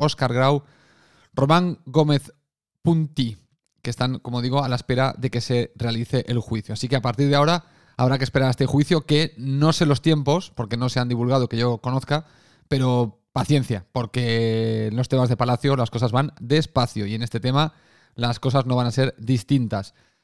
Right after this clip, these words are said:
Así que, así queda la cosa. eh, Bartomeu ya ha podido salir de prisión con cargos, está imputado, tendrá que pasar por juicio, tendrá que enfrentarse a dos delitos más los posibles agravantes que le incluya la jueza,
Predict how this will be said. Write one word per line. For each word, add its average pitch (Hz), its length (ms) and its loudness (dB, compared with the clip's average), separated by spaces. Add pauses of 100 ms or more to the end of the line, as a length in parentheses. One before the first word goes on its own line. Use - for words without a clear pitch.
(120)
Así 120 240 -4
que, 220 240 -2
así 143 220 -2
queda 165 160 2
la 156 100 2
cosa. 190 400 0 (100)
eh, 131 280 0
Bartomeu 135 320 2
ya 147 120 4
ha 143 40 2
podido 135 220 4
salir 120 220 0
de 117 120 0
prisión 208 560 -2 (320)
con 110 160 -8
cargos, 196 500 0
está - 180 -6
imputado, 165 600 -2 (160)
tendrá 120 240 -4
que 123 60 -4
pasar 117 220 -2
por 131 140 -2
juicio, 175 460 2 (320)
tendrá 131 240 0
que - 40 -2
enfrentarse 139 680 -2 (320)
a 120 180 -4
dos 139 300 4
delitos 160 500 2
más 123 240 0
los 120 160 0
posibles 139 460 2
agravantes 123 480 0
que 117 140 -6
le 113 100 -2
incluya 113 720 -2
la 113 120 -4
jueza, 190 460 0